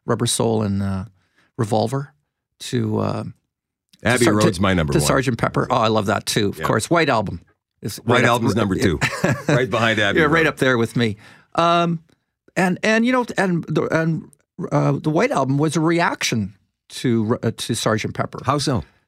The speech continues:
Speaker 1: Th-, it was such an elaborate, elaborate, I wanna say convoluted process that, that came to, those al-, those songs were not, as the Beatles claimed, were not playable in concert. You couldn't just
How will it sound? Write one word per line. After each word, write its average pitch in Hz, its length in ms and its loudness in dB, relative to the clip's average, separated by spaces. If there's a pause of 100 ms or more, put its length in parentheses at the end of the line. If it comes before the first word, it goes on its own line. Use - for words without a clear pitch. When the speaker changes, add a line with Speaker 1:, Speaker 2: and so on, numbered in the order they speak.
Speaker 1:
Th-, 202 160 0
it 190 60 2
was 180 160 0
such - 300 0
an 190 100 2
elaborate, 156 640 -2 (180)
elaborate, 170 560 -2 (540)
I 165 60 0
wanna 180 140 0
say 135 160 -4
convoluted 147 720 0
process - 680 -2 (440)
that, - 260 -4
that 127 160 -2
came 143 200 -2
to, 131 280 0
those 220 360 -2
al-, 165 280 0
those 160 260 0
songs 127 640 0 (500)
were 131 200 0
not, 139 340 0 (540)
as 131 200 -2
the 135 80 0
Beatles 117 320 -2
claimed, 127 340 -2
were 131 120 0
not 135 240 -2
playable 127 420 0
in 107 100 -2
concert. - 500 -4
You 160 100 -6
couldn't 226 220 -2
just - 300 -4